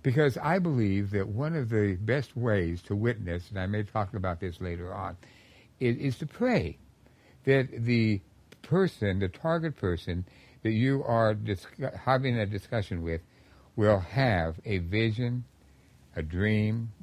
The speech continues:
or a voice from God. And I told Paul that one time. He said, "No, that's totally wrong." I said, "Why?" He said, "Well, because these people are mostly folk Islam. They, they, they are superstitious. And if you tell them they're going to have a dream, they'll probably have a dream.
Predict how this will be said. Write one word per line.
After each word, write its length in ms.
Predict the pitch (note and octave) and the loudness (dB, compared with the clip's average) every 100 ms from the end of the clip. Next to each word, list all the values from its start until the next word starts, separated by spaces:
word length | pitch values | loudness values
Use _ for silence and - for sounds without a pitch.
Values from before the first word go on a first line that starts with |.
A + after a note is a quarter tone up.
| - | -4
or 80 | F2 | -2
a 60 | |
voice 260 | F2+ G2 F2+ | 0 0 -2
from 180 | F2+ E2+ | -4 -4
God. 340 | D2+ A#1+ A#1 - - _ - - - - - - - | -4 -6 -14 -20 -20 _ -20 -20 -20 -20 -20 -18 -4
And 80 | C3 | 0
I 80 | C3+ | 0
told 500 | E3 F#3 D3+ G#2 F#2+ | 0 -2 -2 -6 -4
Paul 300 | C3 C3 G2 | 0 0 2
that 180 | F#2 | 0
one 140 | F#2+ F#2 | -2 -4
time. 200 | G#2 G#2+ | -4 -4
He 60 | |
said, 180 | G#2+ A2 | -4 -4
"No, 140 | B2+ B2+ | -4 -4
that's 180 | C3 | -6
totally 360 | - B2 A#2 G2+ | -6 -6 -2 -4
wrong." 420 | F#2 E2+ - - - | -4 -8 -10 -16 -16
I 60 | F#2 | -8
said, 140 | G#2 | -4
"Why?" 280 | G2 F#2 C#2+ - - - - - - - | -2 -4 -6 -14 -20 -20 -20 -20 -16 -4
He 100 | B2 | 0
said, 180 | C#3 | 2
"Well, 120 | A#2+ A#2 | 2 0
because 380 | A2+ D3+ D3 | -2 -2 -2
these 240 | A#2+ E3+ - | 0 -2 -4
people 380 | - G#2+ - G2 | -4 -4 0 0
are 140 | F#2+ | 0
mostly 360 | G#2+ B2+ - F2+ | 0 -2 -2 -4
folk 400 | - C3+ A#2 A#2+ | -2 -2 -2 -4
Islam. 560 | G2+ E2 E2 D#2+ D#2+ | -6 -4 -4 -4 -2
They, 160 | F2 F#2 | -2 -2
they, 280 | G#2 G2 F#2+ | -2 -2 -2
they 180 | G2+ | -4
are 240 | G2 G2+ G2 | -4 -2 -2
superstitious. 1000 | - A2+ G#2 - D3 C#3+ - D2 - - - - - - - - | -4 -8 -8 -6 -2 -2 -2 -12 -12 -20 -20 -20 -20 -20 -20 -8
And 140 | B2+ C3 | -2 -2
if 140 | A2+ | 0
you 100 | C#3 | -2
tell 220 | - E3+ | -2 0
them 100 | G3+ | 0
they're 100 | D#3+ | 0
going 200 | B2 A#2 | 0 -2
to 80 | G2+ | 0
have 200 | G2 F#2 | 0 0
a 40 | F2 | -2
dream, 320 | F2+ F#2 G2 | -4 -4 -4
they'll 160 | F3+ | -6
probably 300 | F3+ C3 A#2+ | -6 -6 -4
have 160 | G#2+ B2 | -2 -2
a 60 | A2 | -4
dream. 460 | B2 F3 G2 C2 | -4 -6 -6 -10